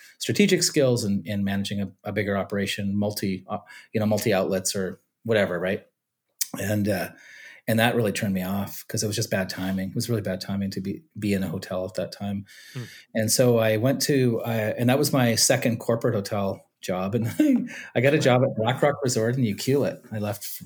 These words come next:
Speaker 1: I left Victoria for Ucluelet thinking, "Okay, I'll work for an independent." They've got a really nice dining room and they have a great chef, uh, at the time. And so I was like, so I went up there and had a really good time, started, started a, a good wine program. That was done,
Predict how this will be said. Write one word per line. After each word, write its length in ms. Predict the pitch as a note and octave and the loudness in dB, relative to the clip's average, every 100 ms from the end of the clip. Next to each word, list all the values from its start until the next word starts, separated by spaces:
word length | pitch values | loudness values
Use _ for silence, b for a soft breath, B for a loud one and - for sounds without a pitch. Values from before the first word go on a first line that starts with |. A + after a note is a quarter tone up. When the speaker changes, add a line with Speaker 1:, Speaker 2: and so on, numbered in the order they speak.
| - | -6
Speaker 1:
I 80 | A2 | -4
left 260 | G#2 - | -4 -6
Victoria 460 | - G#2+ A#2 A2+ G2+ | -8 -4 0 0 0
for 140 | - | 0
Ucluelet 520 | G#2 - F3 C#3 G#2 | -2 2 4 4 2
thinking, 280 | - B2 A#2 | 0 2 2
"Okay, 160 | A2+ A2+ | 2 0
I'll 100 | G#2 | 0
work 160 | A#2 | 0
for 80 | - | 0
an 60 | A2+ | 0
independent." 560 | G#2 G2+ A#2+ A#2 A#2 - B B B B | 0 0 0 2 0 -4 B B B B
They've 100 | A#2 | 0
got 140 | A2+ G2+ | 0 0
a 20 | |
really 180 | G#2+ G#2+ | 0 0
nice 140 | G#2 | 0
dining 220 | - D#3 D3+ | 2 2 4
room 160 | D3 | 2
and 60 | A#2+ | 2
they 60 | |
have 80 | G#2+ | 0
a 40 | G2+ | 0
great 240 | A2 G#2+ | 0 0
chef, 600 | - A2 G#2 F2+ - - - | -2 -2 -2 -4 -10 -18 -12
uh, 200 | G#2+ G#2 | -8 -6
at 80 | G2 | -6
the 80 | G#2 | -6
time. 400 | A#2 A#2 C3+ A2+ | -2 0 2 0
And 160 | F#2+ - B B B | -2 -8 B B B
so 140 | - | -2
I 20 | |
was 80 | G#2 | 0
like, 140 | G2+ G2 | 0 0
so 100 | G#2 | 0
I 40 | |
went 120 | A2+ | 0
up 120 | A2 | -2
there 360 | - G#2+ G#2+ G#2 b b b b b | 0 0 0 -6 b b b b b
and 520 | G#2 G#2+ G#2 G2+ G2+ G2 | -4 -2 0 0 0 0
had 140 | C#3+ | 2
a 60 | C#3 | 4
really 160 | C#3 | 4
good 160 | C3+ B2+ | 4 2
time, 480 | D3+ D3 D3 D3+ D3+ | 2 2 2 2 2
started, 360 | C3 A#2 A#2 | 2 2 0
started 480 | - A#2 A2+ G#2+ G2+ | 0 0 2 0 -2
a, 60 | - | -4
a 60 | |
good 200 | A2+ G#2+ | -2 0
wine 220 | G#2 A2 | 0 -2
program. 440 | A#2+ B2+ B2+ B2 C3+ | 0 0 2 2 2
That 60 | |
was 140 | A2+ - | 0 -2
done, 300 | G#2 G2 | -6 -8